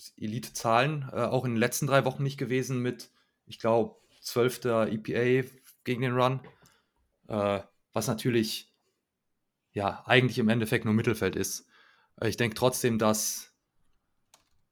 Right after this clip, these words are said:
dass es, äh, so enden kann, dass die Forty-niners die Eagles auch dadurch, dass sie selber scoren, äh, in den, in den Pass zwingen. Vielleicht f-, eine frühe Führung wäre, denke ich, besonders wichtig,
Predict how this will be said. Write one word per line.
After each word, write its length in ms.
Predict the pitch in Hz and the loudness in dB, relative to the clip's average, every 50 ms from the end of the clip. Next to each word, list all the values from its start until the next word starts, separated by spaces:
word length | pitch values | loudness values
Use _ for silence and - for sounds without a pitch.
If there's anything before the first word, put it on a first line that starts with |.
| _ _ _ _ _ | _ _ _ _ _
dass 200 | - 107 107 110 | -4 -4 -2 -2
es, 240 | 107 - - - | -2 -4 -4 -4
äh, 300 | - - 104 101 101 98 - - _ - | -4 -2 -2 0 -2 -2 -4 -8 _ -12
so 200 | - 107 117 101 | -6 -4 -2 0
enden 280 | 120 131 117 120 127 | 0 0 -2 -4 -6
kann, 280 | - - 113 110 107 107 | -4 0 2 2 2 2
dass 240 | 107 107 107 - - | 2 0 -2 -2 -4
die 120 | - 107 | -6 -6
Forty-niners 1000 | 107 - 113 110 117 110 110 110 113 110 107 104 101 - - - - - - - | -4 -4 -4 -2 0 0 2 2 2 4 4 2 2 0 -2 -4 -4 -6 -8 -8
die 420 | - 110 107 101 101 104 101 - | -4 -2 -2 0 0 -2 -4 -4
Eagles 500 | - 120 110 113 107 104 107 - - - | -4 -2 0 2 2 2 0 -2 -6 -4
auch 180 | - 120 120 - | -4 -4 -4 -4
dadurch, 320 | - - 110 123 120 110 | -2 -2 0 0 0 -2
dass 180 | - 123 110 - | -2 -4 -4 -4
sie 80 | 110 107 | -4 -2
selber 260 | 113 117 123 127 123 | 0 2 2 2 2
scoren, 540 | - - - 117 113 117 110 110 110 110 - - - | 0 0 0 0 2 2 2 2 0 -2 -6 -10 -8
äh, 240 | 101 110 107 - | -4 -4 -4 -2
in 80 | 113 113 | -2 0
den, 400 | 110 107 107 104 104 107 - - _ _ _ _ | 0 2 2 0 0 -4 -10 -14 _ _ _ _
in 100 | - 120 | -8 -6
den 100 | 117 107 | -6 -4
Pass 280 | 107 127 127 - - - | -2 -2 -2 -2 -4 -4
zwingen. 260 | - 123 139 156 143 - - _ _ _ _ _ _ _ _ _ | -4 -2 -2 -2 -4 -8 -14 _ _ _ _ _ _ _ _ _
Vielleicht 460 | - 120 117 117 117 117 - - - | -4 0 2 2 2 0 -2 -8 -14
f-, 180 | - - - - - | -16 -16 -16 -12 -8
eine 140 | 143 127 110 | -6 -6 -6
frühe 220 | 107 - 139 127 113 | -4 -2 0 0 0
Führung 360 | - 143 147 135 135 120 110 | 0 0 0 0 0 2 2
wäre, 140 | 113 113 113 | 2 2 2
denke 240 | 127 120 110 120 | 0 -2 -2 -2
ich, 320 | 117 107 - - - - _ - - - _ _ - | -4 -4 -6 -8 -12 -14 _ -20 -20 -20 _ _ -6
besonders 420 | 107 131 110 127 123 131 120 113 | -4 -2 0 2 2 2 2 2
wichtig, 460 | 117 143 139 - 160 147 - - - | 0 -2 0 0 0 -2 -2 -6 -14